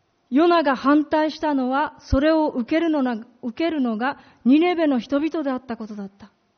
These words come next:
このところで、二章のところを読むと、ヨナさん自身もですね、自分が主の御心から逃げて、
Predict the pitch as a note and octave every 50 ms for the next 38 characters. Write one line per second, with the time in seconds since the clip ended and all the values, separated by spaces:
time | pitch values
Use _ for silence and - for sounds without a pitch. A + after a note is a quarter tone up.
0 | _ _ _ _ _ _ _ _ _ _ _ _ _ - C#4 C#4+ C#4+ C#4+ D4+ C#4
1 | D4 C#4+ C#4 C#4 B3 A#3 D#4 D#4 D#4 B3 - - - _ _ _ _ - D4+ E4
2 | - - D#4+ D4 C#4 C4+ C4 B3 C4+ B3 C4+ C4 C4 B3+ A#3+ B3+ C4 C4 B3+ B3
3 | B3+ D4 D#4 D#4+ C#4+ - - - - _ _ _ _ B3 C4+ D4 D#4 D#4+ D#4 D#4+
4 | E4 F4 E4 D4+ C#4+ E4 E4 - - F#4+ F#4+ F#4 E4+ D#4 B3+ - - - _ _
5 | _ _ - B3 A#3 - A#3+ C4+ D#4+ F4 F4 E4+ - - - _ _ - - C4+
6 | C4 C#4+ C4+ C#4 C4+ C4 - D4 C#4 C4+ C4+ B3 C#4+ C#4 C4+ D4 C#4 C#4+ C#4+ -
7 | C#4 C#4 C4+ A#3+ A#3+ C#4 D4+ E4+ E4 - C#4+ B3+ A#3 G#3 A3+